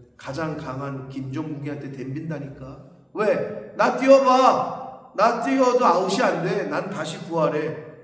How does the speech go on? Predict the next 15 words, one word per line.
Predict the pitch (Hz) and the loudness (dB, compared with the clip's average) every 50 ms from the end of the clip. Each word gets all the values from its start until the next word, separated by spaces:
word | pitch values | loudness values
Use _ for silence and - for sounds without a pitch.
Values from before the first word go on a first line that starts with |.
| - - - | -20 -20 -14
그 | - 139 131 | -12 -10 -10
부활이라는 | - - 143 160 160 156 151 147 147 143 139 135 | -10 -8 -4 -2 0 0 0 -2 -4 -6 -8 -8
두 | 135 131 131 131 | -10 -12 -10 -10
글자가 | 135 135 135 139 131 127 127 | -10 -10 -8 -8 -8 -8 -10
뭐라고 | 127 113 120 131 139 143 135 135 135 135 | -10 -10 -10 -8 -6 -6 -6 -6 -8 -8
그렇게 | 143 147 151 151 147 151 180 190 196 196 202 - - - - - - | -6 -6 -6 -8 -8 -8 -6 -6 -6 -8 -8 -12 -14 -18 -20 -20 -18
그 | - 147 139 | -12 -8 -6
약하디 | 131 131 131 - - 156 151 147 143 | -6 -6 -6 -8 -8 -8 -6 -6 -4
약한 | 143 131 127 127 - 135 135 131 127 123 | -6 -6 -6 -8 -10 -10 -10 -10 -10 -12
지석진이가 | 127 - - 147 135 - - - 131 123 123 113 117 117 123 120 123 156 175 196 220 - - - - - - - - _ _ _ _ _ _ _ _ _ _ _ | -14 -14 -12 -12 -12 -12 -12 -14 -14 -14 -14 -16 -18 -18 -18 -14 -10 -8 -6 -6 -6 -6 -8 -14 -16 -18 -20 -20 -20 _ _ _ _ _ _ _ _ _ _ _
그 | - - 151 147 | -12 -10 -10 -8
강한 | 131 - 135 135 143 147 143 139 | -8 -8 -8 -6 -6 -6 -6 -6
김종국이한테 | 139 139 139 147 - - 151 143 139 131 127 131 127 123 - 127 | -8 -8 -10 -10 -8 -8 -8 -8 -8 -8 -8 -8 -10 -10 -10 -10
덤빈단 | 127 - 120 - 131 135 135 131 131 120 110 110 - | -10 -10 -10 -8 -6 -6 -6 -6 -8 -10 -10 -12 -14
말이에요. | - 104 - - - | -16 -18 -18 -20 -20